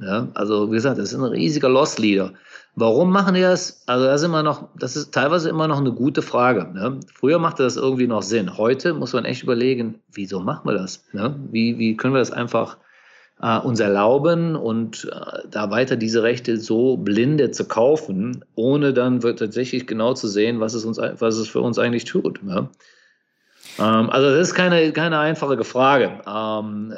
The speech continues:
wie gesagt, ich hoffe, in dem Sinne, ich hoffe immer, dass ich, dass ich teilweise meine, was ich sage, dass ich falsch damit liege und weiter die Zahlen hochgehen und weiter Leute es kaufen und, und wird, und sich selber halt, äh, was weiß ich, das einreden, warum sie es brauchen.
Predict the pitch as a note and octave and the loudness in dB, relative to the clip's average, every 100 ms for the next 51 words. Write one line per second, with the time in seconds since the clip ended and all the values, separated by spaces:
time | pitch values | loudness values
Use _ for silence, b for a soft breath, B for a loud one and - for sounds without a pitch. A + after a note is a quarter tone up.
0 | D#2+ A#2+ B2+ A2+ - A2 A2 A#2 A2+ A2 | -6 0 2 0 -2 -6 -2 0 0 -2
1 | A2+ B2 B2+ C3+ C#3 C3 A#2 B2+ C#3 B2+ | -6 -4 -2 -2 0 0 0 0 2 2
2 | B2 A#2 A2 - - A#2 A2+ A2+ A#2 B2 | 2 2 -2 -6 -6 -4 -2 -4 -2 0
3 | B2+ B2 A2+ A2+ A2 - B2 A#2 B2 B2+ | 2 2 2 2 2 -2 -6 -4 0 2
4 | A#2+ A#2 A#2 A2+ G#2+ A#2+ B2+ G#2+ A2 G#2 | 2 2 0 -2 0 2 2 2 0 -2
5 | - - D#3+ F#3+ F3+ A2 A2 G#2 G#2 B2+ | -6 -4 -2 0 -2 -4 -2 -2 0 2
6 | C3 F3+ A#3 C3 A#2+ A2+ A2 B2 B2 A2+ | 4 4 2 -2 -6 -6 -4 -4 -2 -4
7 | A2+ G#2+ A#2 A#2 A2+ A#2 B2+ B2 B2 B2+ | -6 -6 -6 -4 -4 -2 -2 -2 -2 0
8 | B2+ A2+ A2+ A#2+ A#2+ A#2 A2+ A2+ A#2 G#2+ | 0 -2 0 2 2 2 4 2 0 -2
9 | - - A2 C3 C#3+ C#3 A#2 A#2 - A#2+ | -4 -4 0 0 0 -4 -4 -4 -6 -4
10 | A2+ A2+ A2 B B B B B2 A#2 A2+ | 0 0 -2 B B B B -2 0 2
11 | C3 B2+ A#2+ A#2+ - - B2 A#2 A#2 A#2 | 4 4 2 2 -2 -2 0 2 4 4
12 | A#2 A2+ A2+ A#2+ A2+ - A#2 - A#2+ B2+ | 2 0 -2 -2 -4 -6 -6 -4 -2 2
13 | B2 B2 A2+ A#2+ A#2+ G#2 - C3+ D#3 F2+ | 2 2 2 2 0 -2 0 2 2 -4